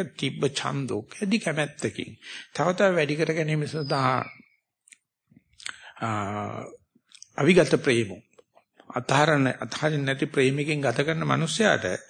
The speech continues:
මොනම ආභරණයක්වත් අවශ්‍ය නැහැ. සීලාභරණයමමුත් නානා ප්‍රකාර අංග භූෂණ පරිස්කාර භූෂණ නොකළ යුතුයි කියලා ලොකු සාන්තිලිය. අපි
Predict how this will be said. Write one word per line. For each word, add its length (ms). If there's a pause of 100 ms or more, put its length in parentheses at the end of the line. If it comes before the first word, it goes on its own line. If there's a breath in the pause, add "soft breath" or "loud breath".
(540 loud breath)
මොනම 440
ආභරණයක්වත් 800
අවශ්‍ය 300
නැහැ. 300
සීලාභරණයමමුත් 1500 (1000)
නානා 520
ප්‍රකාර 440
අංග 240
භූෂණ 460
පරිස්කාර 560
භූෂණ 460
නොකළ 260
යුතුයි 400
කියලා 240
ලොකු 140
සාන්තිලිය. 560 (140)
අපි 280